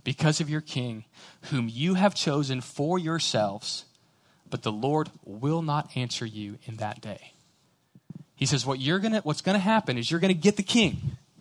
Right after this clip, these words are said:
and you're gonna get, you're gonna inherit all the problems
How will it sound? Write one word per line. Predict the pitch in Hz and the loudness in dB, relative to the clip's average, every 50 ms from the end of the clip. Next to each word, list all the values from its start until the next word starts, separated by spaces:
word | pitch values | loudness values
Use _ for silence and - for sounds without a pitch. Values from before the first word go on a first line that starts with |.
| - - - - - - - - - - - | -20 -20 -20 -20 -20 -20 -20 -20 -14 0 2
and | 139 139 139 | 4 4 6
you're | 143 165 196 | 6 6 6
gonna | 190 233 240 240 | 6 6 6 6
get, | 190 156 202 208 156 123 123 - - | 4 6 6 8 8 8 6 4 2
you're | 135 123 151 | 0 0 2
gonna | 185 208 | 2 4
inherit | 226 226 208 - - 175 147 131 127 - - - - - | 4 2 0 2 4 4 4 4 4 2 -2 -8 -12 -2
all | - 123 135 151 170 180 185 190 202 196 | 4 6 6 8 8 8 6 6 4 0
the | 214 208 | -2 -4
problems | - - - 175 160 156 151 151 156 156 156 151 151 143 - - | -6 -2 2 6 8 8 8 8 6 2 0 0 0 -2 -4 -8